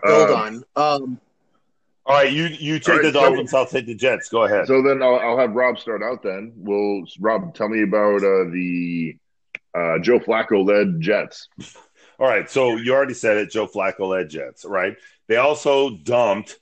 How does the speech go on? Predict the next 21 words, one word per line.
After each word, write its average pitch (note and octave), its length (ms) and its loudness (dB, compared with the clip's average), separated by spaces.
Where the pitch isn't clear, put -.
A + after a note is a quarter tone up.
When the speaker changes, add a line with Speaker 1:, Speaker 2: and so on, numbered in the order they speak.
Speaker 3:
Le'Veon G2 460 0
Bell. D#2+ 300 -6
So B2 300 0
it, A#2+ 160 -4
it's, A2 360 -2
uh, F#2+ 720 2
right G#2+ 260 -2
now, G#2+ 360 -2
maybe F#2+ 420 -4
Frank C#3 360 -6
Gore, D3 320 2
maybe F#2+ 440 -4
Perine. C#3 600 -4
Is - 120 -16
that - 0 -
his F#3+ 100 4
Speaker 1:
Perine. C3 260 2
Speaker 3:
last C3+ 300 -4
name? F#3 100 2
Speaker 1:
It's D#3+ 160 0
Samaje, F3 460 0